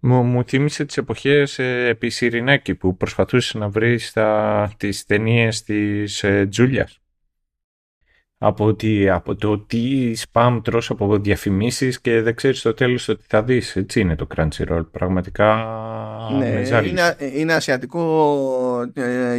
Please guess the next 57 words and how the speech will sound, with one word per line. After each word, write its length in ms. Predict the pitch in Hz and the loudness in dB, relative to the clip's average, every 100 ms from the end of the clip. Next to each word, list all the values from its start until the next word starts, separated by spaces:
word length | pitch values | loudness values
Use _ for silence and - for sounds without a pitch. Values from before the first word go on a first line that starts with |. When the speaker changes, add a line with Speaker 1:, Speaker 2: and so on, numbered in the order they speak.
| 123 | 2
Speaker 2:
U 100 | 135 | 4
X. 100 | 120 - - _ _ _ | 4 0 -14 _ _ _
Άστο, 300 | 135 123 - _ _ | 2 2 -2 _ _
άστο. 240 | - 120 - - _ - | 0 0 -2 -14 _ -8
Speaker 1:
Ναι. 100 | 160 | -6
Speaker 2:
Μη, 80 | 151 | -2
δεν 140 | 151 | 0
το 80 | 147 | 2
Speaker 1:
Σεξ 120 | 135 | 2
Speaker 2:
ανοίγουμε 220 | 135 117 | 2 2
αυτό, 200 | 104 95 | -2 -4
Speaker 1:
ήταν 200 | 117 123 | 0 0
Speaker 2:
το, 80 | 117 | 2
το 80 | 131 | 2
Speaker 1:
αυτό, 140 | 104 | 2
γιατί 340 | 123 113 107 120 117 110 110 110 110 | 2 0 0 2 4 4 4 4 4
δεν, 320 | 107 110 107 95 | 4 2 2 -2
ε, 340 | 85 - - | -6 -8 -10
δεν 140 | - 95 | -4 2
πέρασε 300 | 95 85 - | 2 2 -4
καλά. 300 | 78 85 - _ | -8 -10 -12 _
Speaker 2:
Δεν 140 | 165 180 | 2 2
το 80 | |
πιάνουμε 260 | 151 147 123 | 2 2 2
αυτό 120 | 110 110 | -2 -2
το 120 | 113 | 0
Can 60 | |
of 160 | 107 104 | 0 0
Works, 300 | 101 - - | -2 -4 -8
ε, 100 | - | -4
το 260 | 123 117 110 | 0 0 2
Worms 240 | 120 113 92 | 2 2 -2
βασικά, 280 | - - 92 | -12 -8 -4
τι 100 | 104 | -2
Works. 200 | 92 - _ _ _ - | -2 -4 _ _ _ -4
Ε, 180 | 139 | -2
για 200 | 135 135 | 0 -2
την 80 | 131 | -2
ιστορία, 540 | 139 165 202 143 160 - | -2 0 4 2 2 -4
έτσι, 220 | 165 139 | -6 -2
για 180 | 123 117 | 0 0
κάποιον 280 | 135 131 | -2 -4
που 60 | 123 | -4
δεν 80 | 123 | -2
το 60 | |
έχει 100 | 127 | -2
πάρει 180 | - 113 | 0 -2
χαμπάρι, 400 | 101 101 107 151 | 0 0 0 -2
να 120 | 160 | -4
πούμε 200 | 131 175 | -6 -4
ότι 280 | 175 165 151 | -6 -4 -6
το 80 | 139 | -4
Crunchyroll 280 | - 156 170 | -2 -2 0
ανήκει 320 | 175 165 175 | -2 -2 -4
στη 120 | - 165 | -4 2
Sony. 200 | 135 76 - _ _ _ _ _ _ _ _ _ _ _ _ _ _ | 2 2 -8 _ _ _ _ _ _ _ _ _ _ _ _ _ _
Speaker 1:
Μάλιστα. 600 | 123 113 - - - | 2 2 -2 -12 -16